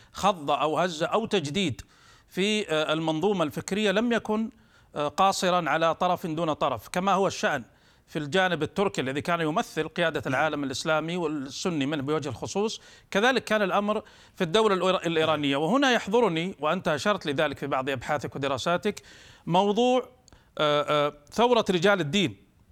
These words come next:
Speaker 1: في، في، في إيران ب-، ب-، بمعايير ليبرالية، لنقل مع التجوز في العبارة، يعني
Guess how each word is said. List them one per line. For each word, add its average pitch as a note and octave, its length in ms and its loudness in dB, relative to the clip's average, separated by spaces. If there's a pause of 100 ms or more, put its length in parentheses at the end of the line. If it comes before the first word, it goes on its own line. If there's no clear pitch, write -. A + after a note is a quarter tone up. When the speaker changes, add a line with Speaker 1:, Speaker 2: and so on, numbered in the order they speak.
(200)
Speaker 1:
في، D3 240 -2
في، C#3+ 320 -2
في C3+ 200 -4
إيران G3 420 2 (520)
ب-، F#3+ 420 2
ب-، F3+ 380 -2
بمعايير A3+ 600 4
ليبرالية، A3 720 4
لنقل F#3+ 560 2
مع E3+ 180 2
التجوز F3 540 2
في - 60 -6
العبارة، C#3 420 0
يعني A2+ 260 -4